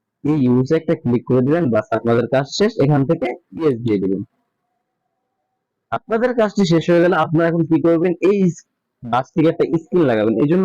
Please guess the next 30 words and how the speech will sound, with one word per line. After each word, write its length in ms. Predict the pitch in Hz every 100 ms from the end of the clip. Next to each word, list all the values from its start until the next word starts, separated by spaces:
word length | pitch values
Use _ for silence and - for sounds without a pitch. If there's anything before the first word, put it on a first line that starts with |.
| 180
আপনারা 220 | 160 156 143
কি 60 | 131
করবেন, 200 | 151 151 - 156
এই 80 | 165
জন্য 140 | 190 180 135
দেখুন 240 | 135 165 208 - _ _ _ _ -
এই 100 | 156
জায়গায় 200 | 190 190
একটা 140 | 190 196 _
পেইন্টের 380 | 165 175 180 175 127
অপশন 240 | - 127 113 120
আছে, 200 | - 170
তো 40 | - 120
আপনারা 200 | - 120
এখানে 180 | 120 123 117
ক্লিক 220 | 117 131 -
করে 140 | 143 139
দিবেন। 200 | 156 208 - _ _ _ _ _
এরপর 280 | 151 135 196 170
আপনারা 280 | - 160 165 - 143
এই 80 | 147 151
যে 100 | 165 156 139
এই 60 | 139 123
বক্সটাকে 440 | 131 - 160 147 147
একটু 120 | 147 135
খেয়াল 180 | 127 120 120
করেন, 200 | 123 147 220 _ _ _ _ _ _ _ _ _ _ _ _ -
এই 100 | 190
বক্সে 220 | 196 196 180
এত 80 | 175